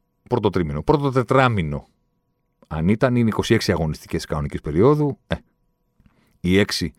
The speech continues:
αγωνιστικές που έχουμε πίσω μας είναι αρκετές για να πούμε ότι είναι στο ένα τέταρτο.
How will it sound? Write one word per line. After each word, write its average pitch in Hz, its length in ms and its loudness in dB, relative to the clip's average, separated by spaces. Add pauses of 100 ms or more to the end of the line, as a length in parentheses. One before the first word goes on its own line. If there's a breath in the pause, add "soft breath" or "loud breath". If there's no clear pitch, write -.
(420 soft breath)
αγωνιστικές 87 500 -2
που - 80 0
έχουμε 78 180 -2
πίσω 117 220 -2
μας 107 240 -2
είναι 107 260 0
αρκετές 90 380 -4
για 87 120 -2
να 76 100 -4
πούμε 92 160 -6
ότι 82 140 -4
είναι 87 120 -2
στο 76 140 -10
ένα 78 180 -4
τέταρτο. - 420 -16